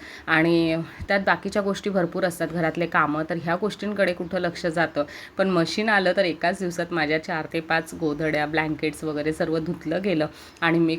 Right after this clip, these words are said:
खूप जास्त हॅपी होते की चला, गावाला जाण्याआधी आपली बरीच कामं डन होऊन जात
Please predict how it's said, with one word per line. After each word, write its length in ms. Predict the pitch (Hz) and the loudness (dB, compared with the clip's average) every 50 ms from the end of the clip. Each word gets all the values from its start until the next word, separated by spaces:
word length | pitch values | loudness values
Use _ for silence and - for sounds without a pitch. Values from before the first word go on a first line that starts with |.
| 160 - | -4 -6
खूप 220 | - 175 175 175 170 | -6 -6 -6 -2 -2
जास्त 260 | 165 160 160 - 175 | -2 -2 -2 -4 -6
हॅपी 320 | 165 170 160 - - 160 | -4 -4 -6 -4 -4 -4
होते 180 | 160 156 - 156 | -4 -2 -4 -6
की 100 | 170 170 | -6 -6
चला, 260 | 170 - 160 151 151 | -6 -6 -4 -4 -4
गावाला 420 | 156 165 156 147 151 165 170 175 | 0 2 2 2 2 2 2 2
जाण्याआधी 540 | 175 175 170 156 151 170 175 170 156 180 175 | 2 2 0 -2 0 0 0 0 0 0 -2
आपली 260 | 160 151 - - 160 | -2 -4 -4 -6 -6
बरीच 320 | 160 160 160 151 170 170 - | -4 -2 -2 -2 -2 -4 -4
कामं 380 | - 180 160 151 156 160 170 | -4 -4 -2 -2 -2 -2 -2
डन 220 | 165 165 156 156 170 | 0 0 0 0 0
होऊन 320 | 180 180 160 156 160 190 | 0 0 2 2 2 2
जात 140 | 185 196 | 2 0